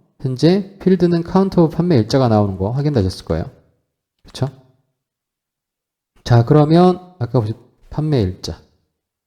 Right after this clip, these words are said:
총 삼백삼 건이 되는 거예요. 그쵸? 총 삼백삼 건이 되는 겁니다. 그래서 기본적으로 지금 보시는 것처럼 여기에 해당되는 내용에 대한 부분에서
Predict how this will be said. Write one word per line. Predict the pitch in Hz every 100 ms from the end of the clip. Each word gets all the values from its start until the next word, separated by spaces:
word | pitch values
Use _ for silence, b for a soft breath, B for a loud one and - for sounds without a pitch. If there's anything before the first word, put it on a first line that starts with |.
| _ _ _ _ _ _ _
총 | - 170 196 185 - _
삼백삼 | - 160 160 147 - 180 185
건이 | - 180 147
되는 | 78 58
거예요. | - - 92 _ _ _ _ _ _
그쵸? | - - - _ _ _
총 | - 123 127 _
삼백삼 | - 139 131 113 135 139
건이 | 143 110
되는 | 87
겁니다. | - - - - _ _ _ _ _ _ _ _ _ _ _
그래서 | 101 92 160 214 - - _ _ -
기본적으로 | 127 160 156 147 139
지금 | - 135
보시는 | 113 107 131 123
것처럼 | 113 - 98 131 185 _ _ _ _ -
여기에 | 107 110 120
해당되는 | 120 165 151 135 104
내용에 | 110 113
대한 | 107 101
부분에서 | 98 123 135